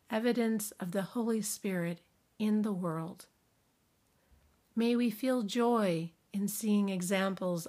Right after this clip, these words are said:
of the Spirit moving and embrace the Spirit when it attempts to move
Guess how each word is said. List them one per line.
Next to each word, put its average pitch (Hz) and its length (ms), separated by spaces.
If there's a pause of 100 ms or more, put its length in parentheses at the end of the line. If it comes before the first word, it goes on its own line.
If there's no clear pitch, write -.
of 180 140
the 190 100
Spirit 185 520
moving 175 520 (880)
and 202 200
embrace 214 580
the 214 160
Spirit 185 600
when 196 200
it 180 100
attempts 208 600
to 208 100
move 180 560